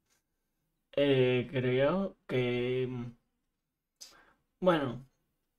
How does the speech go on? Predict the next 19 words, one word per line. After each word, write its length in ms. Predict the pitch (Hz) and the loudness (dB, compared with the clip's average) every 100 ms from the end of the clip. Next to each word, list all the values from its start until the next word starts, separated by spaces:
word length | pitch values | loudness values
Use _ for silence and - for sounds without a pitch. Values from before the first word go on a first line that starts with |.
| _ _ | _ _
que 140 | 160 | 2
él 100 | 151 | 2
empezó 600 | 170 180 175 165 - 190 | 2 2 2 0 2 4
una 340 | 165 147 147 156 | 4 0 -6 -6
semana 680 | - 170 156 135 120 123 | -4 -2 0 -2 -4 -4
antes 540 | 135 139 139 135 131 131 | -4 -4 0 2 2 -2
que 240 | - 123 | -6 -4
yo 160 | 131 143 | 0 0
aquí 320 | 147 127 131 | 0 -4 -4
en 320 | 127 120 120 117 | -2 -2 -4 -6
YouTube, 520 | 127 123 123 135 120 | -6 -6 -2 0 0
¿vale? 380 | 113 120 127 - _ _ _ _ _ - - _ _ _ _ _ _ _ _ _ _ _ _ _ - - _ _ _ _ | -2 -2 -6 -10 _ _ _ _ _ -20 -20 _ _ _ _ _ _ _ _ _ _ _ _ _ -20 -20 _ _ _ _
Y 300 | 160 139 127 | 2 6 6
bueno, 460 | 123 127 123 120 131 _ _ _ _ _ - | 4 0 0 -4 -8 _ _ _ _ _ -8
yo 160 | 165 180 | 0 4
me 180 | 196 | 4
creé 180 | 180 165 | 4 2
mi 200 | 165 156 | 0 -2
canal. 580 | 143 120 113 135 151 170 | -4 -8 -6 -4 -4 -6